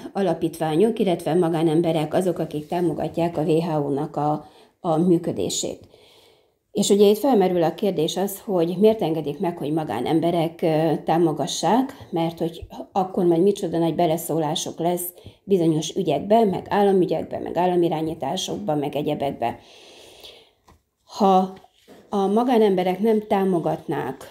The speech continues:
úgymond a filantróp gazdag emberek nem támogatnák ezeket a szervezeteket,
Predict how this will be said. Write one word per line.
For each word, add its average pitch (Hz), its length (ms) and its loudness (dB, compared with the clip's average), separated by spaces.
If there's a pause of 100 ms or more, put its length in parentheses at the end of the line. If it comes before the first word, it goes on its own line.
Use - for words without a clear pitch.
(160)
úgymond 180 400 4
a 165 340 2
filantróp 175 640 0
gazdag 165 360 -2
emberek 147 500 -2
nem 208 220 2
támogatnák 156 720 0
ezeket 156 360 -6
a 160 60 -8
szervezeteket, 165 960 -4